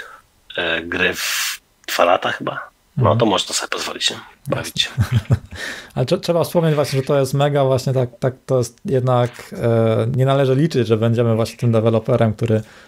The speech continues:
Speaker 2: będzie miał teraz dwa miliony i będzie własny silnik rozwijał, że to jest tak bardzo taki przypadek raz na ileś tam setek tysięcy, że <laughs>
Speaker 1: No, tak, znaczy, no, to też, też trzeba wziąć pod uwagę to, że ten człowiek nie był,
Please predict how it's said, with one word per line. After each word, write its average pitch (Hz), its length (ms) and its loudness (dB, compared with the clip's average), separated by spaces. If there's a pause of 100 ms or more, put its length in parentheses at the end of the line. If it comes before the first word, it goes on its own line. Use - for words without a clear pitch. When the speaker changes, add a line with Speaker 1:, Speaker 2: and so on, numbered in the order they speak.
(180)
Speaker 2:
będzie 113 200 2
miał 113 100 2
teraz 113 240 2
dwa 117 160 0
miliony 117 500 2
i 107 100 0
będzie 110 220 2
własny 107 240 -2
silnik 117 280 0
rozwijał, 110 400 2
że 107 100 0
to 117 100 0
jest 104 100 -4
tak 113 120 0 (600)
bardzo 117 380 2
taki 113 360 2
przypadek 117 540 0
raz 110 240 2
na 120 100 2
ileś 110 180 0
tam 110 280 0 (440)
setek - 440 -2
tysięcy, 117 520 0
że 117 200 2
<laughs> - 1080 -4
Speaker 1:
No, 123 320 0 (180)
tak, 151 200 0
znaczy, 120 200 0
no, 143 100 0
to 139 120 -6
też, - 320 0
też 151 200 0
trzeba 123 220 2
wziąć 123 200 0
pod 120 140 -6
uwagę 120 200 4
to, 120 120 0
że 117 100 0
ten 120 140 0
człowiek 120 340 2
nie 120 80 4
był, 113 180 4